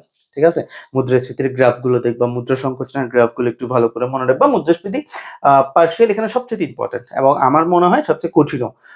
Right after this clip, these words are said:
মুদ্রাস্ফীতিটা, ঠিক আছে? এরপর বাকিগুলো সোজা। আন্তর্জাতিক বাণিজ্য, এটা পুরোটাই থিওরি। সরকারি অর্থব্যবস্থা, এটাও অনেকটাই থিওরি। গভর্নমেন্ট ফাইন্যান্স, এখানে সরকারি আয় ব্যয় নিয়ে আলোচনা করা হয়েছে,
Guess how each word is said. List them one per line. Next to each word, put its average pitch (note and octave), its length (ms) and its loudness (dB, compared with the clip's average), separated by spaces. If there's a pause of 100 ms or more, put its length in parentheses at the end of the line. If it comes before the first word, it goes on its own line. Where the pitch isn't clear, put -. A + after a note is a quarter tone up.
(120)
মুদ্রাস্ফীতিটা, B2 720 0
ঠিক A3+ 100 4
আছে? G3 180 2 (240)
এরপর A#3+ 300 6
বাকিগুলো F3+ 360 2
সোজা। F3 240 -2
আন্তর্জাতিক C#3+ 520 -4
বাণিজ্য, B2+ 240 -4
এটা C3 100 -2
পুরোটাই C#3 320 0
থিওরি। F3+ 400 2 (400)
সরকারি C3 260 4
অর্থব্যবস্থা, A#2 840 0
এটাও A2 400 4
অনেকটাই A2 480 -2
থিওরি। A2+ 260 0
গভর্নমেন্ট A#2+ 440 0
ফাইন্যান্স, B2 300 0
এখানে B2+ 240 -2
সরকারি B2 400 0
আয় B2 280 2
ব্যয় G#2+ 140 -2
নিয়ে G#2+ 120 -6
আলোচনা F#2+ 320 -4
করা G#2+ 220 2
হয়েছে, C3+ 260 -4